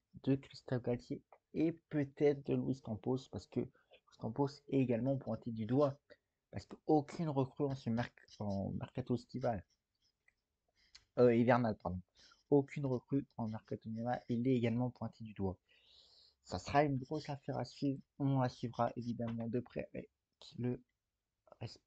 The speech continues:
hashtag respect collectif, on reste informé évidemment sur Twitter, mais grosse crise au Paris Saint-Germain, le ti-, la sonnette d'alarme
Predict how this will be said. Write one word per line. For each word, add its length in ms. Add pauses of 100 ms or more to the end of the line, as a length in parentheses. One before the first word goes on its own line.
(100)
hashtag 280
respect 320
collectif, 420 (600)
on 100
reste 260
informé 340
évidemment 420 (500)
sur 460 (120)
Twitter, 380 (120)
mais 340 (160)
grosse 380
crise 540
au 60
Paris 320
Saint-Germain, 420
le 120
ti-, 280 (200)
la 140
sonnette 300
d'alarme 360